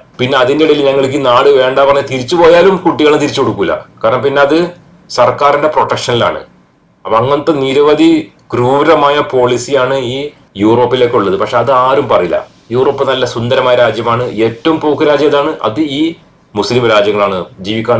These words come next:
ഒരു സുഖമില്ല, ഹിന്ദുക്കളുടെ തല വെട്ടിയെടുക്കുകയാണ്, ക്രിസ്ത്യാനികളുടെ തല വെട്ടിയെടുക്കുകയാണ്, ഇങ്ങനെ പറഞ്ഞുകൊണ്ടിരിക്കും. പക്ഷെ യൂറോപ്പിലത്തെ അവസ്ഥ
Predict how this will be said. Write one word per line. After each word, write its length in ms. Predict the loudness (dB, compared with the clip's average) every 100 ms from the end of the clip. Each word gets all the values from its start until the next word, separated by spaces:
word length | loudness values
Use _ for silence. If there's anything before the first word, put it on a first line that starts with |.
| 0
ഒരു 100 | -2
സുഖമില്ല, 420 | -2 -2 -2 0 -2 -2 -4 -6
ഹിന്ദുക്കളുടെ 420 | -4 -2 -2 -2
തല 100 | 0 -2
വെട്ടിയെടുക്കുകയാണ്, 480 | -2 -4 -4 -4 -4
ക്രിസ്ത്യാനികളുടെ 540 | -6 -4 -2 0 -2 -2
തല 80 | -2 -4
വെട്ടിയെടുക്കുകയാണ്, 420 | -4 -6 -6 -6 -6
ഇങ്ങനെ 180 | -4 -2 -2
പറഞ്ഞുകൊണ്ടിരിക്കും. 500 | -4 -6 -8 -12 -16 _ _ _ _
പക്ഷെ 140 | -10 -6 -2
യൂറോപ്പിലത്തെ 420 | 0 0 -2 0
അവസ്ഥ 280 | 0 2 0